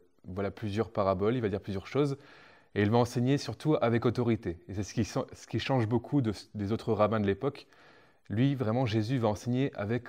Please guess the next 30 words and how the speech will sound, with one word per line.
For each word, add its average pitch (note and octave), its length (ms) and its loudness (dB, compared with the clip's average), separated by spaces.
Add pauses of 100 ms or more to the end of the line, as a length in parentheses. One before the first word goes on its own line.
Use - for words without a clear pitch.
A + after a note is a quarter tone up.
(120)
autorité. F#2+ 560 -2 (760)
Et G2 60 -2
on G2 60 4
va G2+ 80 8
voir A#2+ 240 4
qu'il G#2+ 100 -8
s'appuie G#2+ 320 -2
déjà G2+ 300 4
sur G#2+ 120 -6
ce - 60 -12
que - 100 -4
la G2 100 2
Bible F#2+ 220 0
dit. A2 280 -4 (180)
Donc F#2 280 -4
à - 40 0
cette G2+ 200 -8
époque-là, G#2 340 -2
c'était F#2 400 -2
l'Ancien F2 300 -6
Testament. F#2+ 520 -8 (720)
Et A2 80 0
il A2+ 100 6
va A2+ 120 8
annoncer B2 380 4
déjà C3 580 4
la A#2 180 0
parole B2+ 280 4
de A#2+ 80 4
Dieu. F2 220 -2